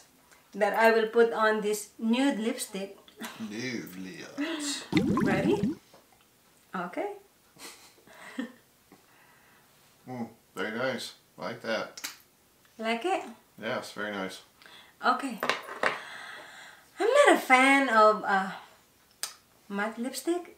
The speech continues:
Speaker 1: It's so lightweight though. It's like you don't wear anything at all.
Speaker 2: Mm.
Speaker 1: And it doesn't really enhance the lines of my lips.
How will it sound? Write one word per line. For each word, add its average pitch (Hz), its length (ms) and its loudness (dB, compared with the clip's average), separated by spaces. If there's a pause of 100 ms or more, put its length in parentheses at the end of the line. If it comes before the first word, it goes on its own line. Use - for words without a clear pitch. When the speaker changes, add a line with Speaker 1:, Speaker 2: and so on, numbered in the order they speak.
Speaker 1:
It's 208 160 -8
so 370 160 4
lightweight 202 540 -4
though. 185 200 -12 (720)
It's 247 380 -8
like 233 340 -4
you 233 120 -4
don't 240 360 -4
wear 208 340 -4
anything 190 460 -8
at 175 120 -8
all. 185 360 -8 (720)
Speaker 2:
Mm. 175 200 -8 (480)
Speaker 1:
And 233 540 -2
it 220 140 -6
doesn't 269 360 2
really 220 340 0 (1000)
enhance 226 640 2
the 196 340 -4
lines 196 460 0
of 247 80 -2
my 277 180 2
lips. 302 420 -4